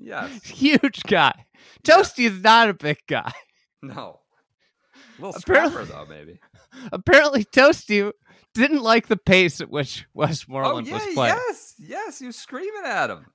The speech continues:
Speaker 1: He hit it,
Speaker 2: He was ready
Speaker 1: yell-,
Speaker 2: to go
Speaker 1: yelling
Speaker 2: to
Speaker 1: from
Speaker 2: come
Speaker 1: the tee box.
Speaker 2: He was
Speaker 1: Yes.
Speaker 2: ready to go down, throw,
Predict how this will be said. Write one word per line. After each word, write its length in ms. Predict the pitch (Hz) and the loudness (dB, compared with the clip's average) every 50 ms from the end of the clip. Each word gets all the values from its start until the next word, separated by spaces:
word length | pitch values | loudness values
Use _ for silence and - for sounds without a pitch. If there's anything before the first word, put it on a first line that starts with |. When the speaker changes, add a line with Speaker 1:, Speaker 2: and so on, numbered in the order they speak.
| _ _ _ | _ _ _
Speaker 1:
He 160 | 165 190 196 | -16 -12 -8
hit 200 | 190 226 262 277 | -8 -6 -6 -6
it, 80 | 320 | -6
Speaker 2:
He 60 | 285 330 | -4 -4
was 140 | 311 262 277 | -4 -4 2
ready 160 | 294 311 339 | 4 4 6
Speaker 1:
yell-, 80 | 359 - | 6 4
Speaker 2:
to 60 | 359 | 2
go 60 | 294 330 311 | 4 6 6
Speaker 1:
yelling 140 | 311 330 311 | 6 6 4
Speaker 2:
to 60 | 262 | 0
Speaker 1:
from 80 | - 254 | 0 2
Speaker 2:
come 160 | 277 285 285 | 2 2 2
Speaker 1:
the 60 | - | 0
tee 140 | 277 269 302 | -6 -10 -8
box. 540 | 311 - 196 156 123 110 - - - _ _ _ _ | -6 -4 -2 -2 -2 -4 -6 -14 -20 _ _ _ _
Speaker 2:
He 80 | - 170 | -10 -4
was 80 | 175 233 | -4 -2
Speaker 1:
Yes. 200 | 302 285 - 262 | -2 -2 -4 2
Speaker 2:
ready 220 | 285 302 302 415 | 4 6 6 6
to 100 | 311 311 | 4 2
go 240 | 247 294 285 302 311 285 | 2 4 6 6 6 6
down, 240 | 285 277 208 226 | 4 2 0 -2
throw, 400 | 214 - - 247 269 294 294 294 | -8 -12 0 4 6 8 8 8